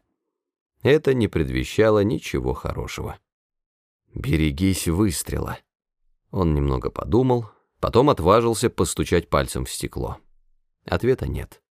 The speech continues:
Он постучал сильнее. Надо с этим покончить, хотя бы пришлось разбить стекло. Когда он очень сильно стучал, ему показалось, что какая-то белая тень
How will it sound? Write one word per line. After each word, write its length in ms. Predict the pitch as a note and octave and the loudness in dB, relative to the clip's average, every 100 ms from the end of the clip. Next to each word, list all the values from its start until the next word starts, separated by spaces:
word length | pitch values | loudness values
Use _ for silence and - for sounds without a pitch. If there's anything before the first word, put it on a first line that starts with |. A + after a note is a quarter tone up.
| _ _ _ - | _ _ _ -2
Он 220 | D2 A#2+ | -2 0
постучал 520 | F3 - C#3+ - D2+ | -4 -4 -2 0 -2
сильнее. 680 | - B2 A#2+ D2 C2+ C#2+ D2 _ _ _ _ _ _ _ _ | 0 0 0 -2 -4 -10 -12 _ _ _ _ _ _ _ _
Надо 300 | D2+ D2 C#2+ | -4 -2 0
с 100 | C#2+ | -2
этим 280 | D2+ - C#2+ | -2 -2 -2
покончить, 680 | - D#2 - B2 E2 - B1 | -4 -10 -2 0 0 -2 -6
хотя 240 | - A#2 | -4 0
бы 120 | B2 G2+ | 0 0
пришлось 480 | F#2 F#2 G#2 G2+ | -2 -2 0 0
разбить 400 | - D#2+ C#2+ D2+ | 0 0 -2 -6
стекло. 480 | - - - C#2+ A#1+ - _ _ _ _ _ _ _ _ - | -6 -10 -10 -12 -12 -18 _ _ _ _ _ _ _ _ -10
Когда 440 | C2+ B1+ D2+ G#2+ | -6 -2 2 4
он 140 | G#2+ G2+ | 4 4
очень 300 | F#2+ G2 F2+ | 2 0 -2
сильно 460 | - G2+ D#2 C2+ | -2 0 0 -2
стучал, 600 | - - - - B2+ D#2 - _ _ _ _ _ _ | -6 -8 -6 -2 -2 -4 -12 _ _ _ _ _ _
ему 320 | - C2+ D#2+ F2 | -8 -2 0 0
показалось, 640 | E2 - C2+ F#2+ B2 C#2+ | -2 -4 -2 0 0 -2
что 220 | - - | -6 -10
какая-то 440 | - - A2 G#2 F#2+ | -6 0 0 0 -2
белая 680 | D#2+ D#2+ F#2 D2+ C2 C2 - | -2 2 2 2 0 -4 -6
тень 340 | - C3 C3+ | -2 0 0